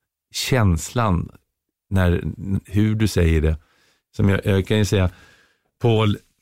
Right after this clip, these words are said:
du är jätte, jätte, jätte, jättebra. Paul, du är bra."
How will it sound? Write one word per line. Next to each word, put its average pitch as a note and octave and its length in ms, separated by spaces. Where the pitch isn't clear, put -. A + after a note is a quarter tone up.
du G#2+ 380
är - 80
jätte, A2 440
jätte, G2 360
jätte, F#2+ 500
jättebra. F#2+ 1200
Paul, G2 160
du F2 80
är D#2+ 40
bra." D2+ 240